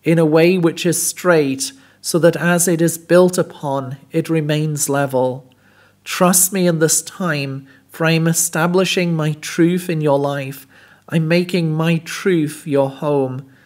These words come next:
Trust in me, for I am giving you the foundations that are needed, the foundations so that I can build tall and straight in your life. Trust me and allow me to bring alignment.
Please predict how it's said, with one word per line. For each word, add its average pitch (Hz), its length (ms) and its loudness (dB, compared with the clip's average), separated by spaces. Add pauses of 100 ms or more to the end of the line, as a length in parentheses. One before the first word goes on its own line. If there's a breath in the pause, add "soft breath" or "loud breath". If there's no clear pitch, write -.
(380 soft breath)
Trust - 500 0
in 175 180 0
me, 139 420 -2 (200 soft breath)
for - 180 -6
I 151 60 2
am 160 200 0
giving 170 360 0
you 165 280 0
the 160 120 -2
foundations 170 1040 0
that 160 120 0
are 160 80 0
needed, 135 540 -2 (380 soft breath)
the 156 80 -2
foundations 165 960 0
so 170 160 0
that 156 80 0
I 160 120 0
can 165 300 -2
build 160 420 4
tall 175 480 4
and 165 160 -4
straight 170 560 -2
in 151 100 -4
your 139 160 0
life. 135 520 -6 (640 soft breath)
Trust - 460 0
me 139 420 -2 (280 loud breath)
and 156 100 -2
allow 156 380 2
me 175 200 -2
to 170 100 -2
bring 156 320 0
alignment. 151 840 -2